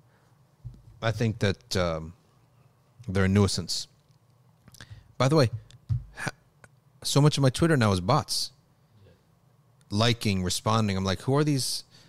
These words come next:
Speaker 1: I look at a thing, someone who quote tweet. You know, you wanna read what people are quote tweeting. You click on it, and it's, it's a bot. A lot of bots on my Twitter these days. I don't know why. But there's lots of bots. I, it's not gonna be just for me. It's be for everybody,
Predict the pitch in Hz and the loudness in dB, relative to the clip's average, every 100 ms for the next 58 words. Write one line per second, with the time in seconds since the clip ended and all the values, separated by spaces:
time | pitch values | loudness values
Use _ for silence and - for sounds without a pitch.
0 | _ 113 113 147 151 123 113 - 123 117 | _ -6 -2 -2 0 -2 -2 -4 -6 -4
1 | 135 131 113 117 - 135 135 - 117 95 | 0 4 6 4 4 2 2 2 -4 0
2 | 120 165 160 170 170 143 120 101 117 107 | 2 4 6 6 6 6 4 2 -2 -2
3 | 101 110 95 90 - 92 - 92 107 127 | 0 -4 -4 -6 -6 -6 -6 -6 -6 -8
4 | _ _ _ _ _ _ _ _ _ _ | _ _ _ _ _ _ _ _ _ _
5 | _ _ - - 131 123 98 98 - 104 | _ _ -18 -4 -4 -2 -4 -4 -4 -4
6 | 113 - - - - - 92 123 127 - | -4 -6 -8 -14 -16 -10 -6 -6 -6 -10
7 | _ _ _ _ _ _ _ _ _ 101 | _ _ _ _ _ _ _ _ _ 0
8 | 113 104 107 - 92 87 - 90 82 80 | 2 2 2 0 -4 -4 -4 -4 -4 -6
9 | - 80 92 87 87 85 80 _ _ _ | -8 -8 -6 -4 -4 -4 -8 _ _ _
10 | _ _ _ _ _ _ _ _ 104 - | _ _ _ _ _ _ _ _ -6 -4
11 | 98 98 104 98 92 95 95 92 90 95 | -2 0 -2 -2 -4 -4 -2 -2 -4 -6
12 | 101 - 98 101 95 92 - 90 107 92 | -4 -2 0 2 0 0 -2 -2 -2 -2
13 | 92 85 92 101 87 78 | -6 -6 -4 -4 -6 -8